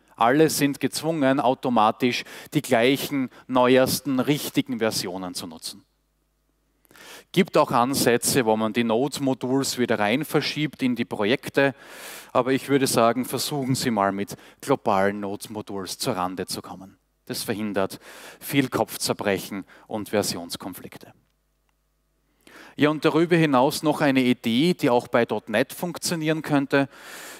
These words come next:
Wenn Sie sagen, nicht jeder Entwickler soll hier überall schreiben können, dann macht es Sinn, dass man zum Beispiel über Git sogenannte Code Owner definiert. Man kann da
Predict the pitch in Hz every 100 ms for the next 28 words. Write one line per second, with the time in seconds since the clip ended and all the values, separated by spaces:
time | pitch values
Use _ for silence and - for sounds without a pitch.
0 | - 131 139 - - 135 131 139 143 123
1 | 127 156 - - 127 156 185 170 147 139
2 | 151 156 - 165 147 - 143 143 131 143
3 | 175 180 160 117 113 - 147 160 131 117
4 | 117 104 107 143 - - - - - 131
5 | 127 135 143 139 131 135 139 - 156 -
6 | 151 156 170 143 131 147 139 - 143 131
7 | 131 - 151 143 139 127 - 165 175 -
8 | - 147 139 127 135 - 127 165 196 -
9 | - 135 139 127 107 110 - 117 98 90
10 | - - _ _ _ _ - 110 120 123
11 | 139 135